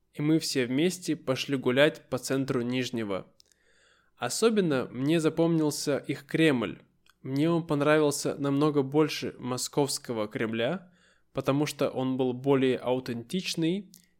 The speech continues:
и там было меньше народу. Вечером того же дня мы были приглашены на маленькую вечеринку у одного из друзей Евгения.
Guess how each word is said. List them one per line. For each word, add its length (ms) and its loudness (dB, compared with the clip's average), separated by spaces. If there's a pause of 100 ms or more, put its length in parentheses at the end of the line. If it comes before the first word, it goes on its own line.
и 100 -12
там 280 0
было 260 2
меньше 500 -2
народу. 640 0 (800)
Вечером 460 4
того 280 4
же 120 2
дня 420 0 (140)
мы 200 2
были 240 4
приглашены 960 0
на 140 -4
маленькую 580 2
вечеринку 800 -2 (280)
у 100 -2
одного 400 2
из 80 0
друзей 420 0
Евгения. 720 -2